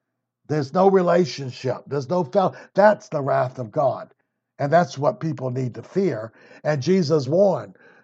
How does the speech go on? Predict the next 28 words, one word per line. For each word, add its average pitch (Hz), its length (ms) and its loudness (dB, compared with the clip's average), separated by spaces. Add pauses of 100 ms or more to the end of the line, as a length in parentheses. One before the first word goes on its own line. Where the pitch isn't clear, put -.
"Don't 196 260 0
fear 202 360 4
man 156 380 2
who 135 120 -4
can 110 140 -14
kill 165 180 -4
your 131 180 -2
body. 127 480 2 (320)
Fear 220 280 4
him 175 300 0
who 143 220 -2
can 135 280 -4
destroy 160 440 0
your 147 200 0
body 139 500 2 (240)
and 147 220 -4
your 131 140 -4
soul 147 380 2
in 110 120 -6
hell." 113 500 -2 (360)
He 143 100 -8
said, 131 160 -8
"That's 165 220 2
the 143 100 -6
one 123 220 0
you 113 100 -12
should - 260 -18
fear." 69 340 -6